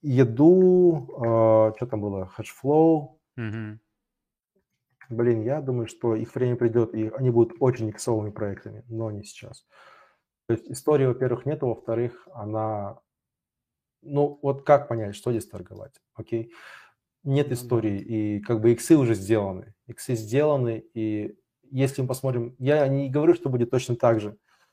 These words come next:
Speaker 1: но если мы посмотрим, допустим, на график Фета, Фет всё-таки в этом плане более интересен, потому что Матик, он просто там в какой-то момент чуть не соскамился, просто потом вот быстренько переобули.
Speaker 2: Мгм.
Speaker 1: Вот посмотрим на недельку графика Фета, да.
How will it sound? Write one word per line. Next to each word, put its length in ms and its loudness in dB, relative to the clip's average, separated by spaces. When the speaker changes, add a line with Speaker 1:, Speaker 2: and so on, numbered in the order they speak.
Speaker 1:
но 120 4
если 240 4
мы 60 0
посмотрим, 420 -2
допустим, 420 -2
на 60 0
график 340 -2
Фета, 560 2
Фет 160 4
всё-таки 240 -10
в 40 -2
этом 120 -6
плане 240 0
более 260 0
интересен, 380 -4
потому 280 -12
что 140 -16
Матик, 320 -10
он 100 -12
просто 280 -10
там 140 -10
в 40 -18
какой-то 220 -12
момент 180 -12
чуть 180 -14
не 60 -8
соскамился, 560 0
просто 280 -12
потом 240 -12
вот 140 -10
быстренько 400 -6
переобули. 560 -4
Speaker 2:
Мгм. 440 -12
Speaker 1:
Вот 300 -4
посмотрим 400 4
на 120 4
недельку 720 0
графика 420 -2
Фета, 380 -4
да. 260 -8